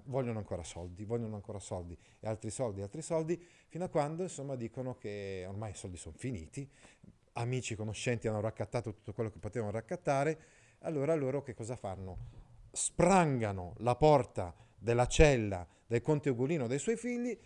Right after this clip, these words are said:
e loro muoiono dentro, e quindi le, riaprono quella porta giorni e giorni dopo, eh, dove, quando troveranno solamente dei cadaveri. È una morte orribile e quindi è stato tradito il conte Ugolino, perché,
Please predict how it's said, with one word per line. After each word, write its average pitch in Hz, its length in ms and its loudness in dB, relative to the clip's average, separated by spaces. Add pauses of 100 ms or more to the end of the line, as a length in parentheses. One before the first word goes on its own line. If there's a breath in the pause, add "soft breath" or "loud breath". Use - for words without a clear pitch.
(120)
e 220 120 0
loro 135 460 -2
muoiono 123 600 -2
dentro, 87 580 -10
e 85 240 -10
quindi 101 280 -8
le, 101 160 -10
riaprono 120 540 0
quella 156 180 -4
porta 120 400 -2 (240 loud breath)
giorni 139 400 4
e 135 60 4
giorni 143 380 4
dopo, 135 480 -2 (220 soft breath)
eh, - 100 -14
dove, 101 320 -8
quando 107 260 -4
troveranno 107 480 -4
solamente 101 500 -6
dei 95 120 -6
cadaveri. 82 560 -8 (320 soft breath)
È 131 160 0
una 110 160 0
morte 117 300 -2
orribile 92 600 -4 (300 soft breath)
e 120 120 -8
quindi 123 500 -2
è 123 100 -8
stato 147 280 -2
tradito 123 480 0
il 113 80 -6
conte 107 260 -6
Ugolino, 98 400 -6
perché, 113 400 -2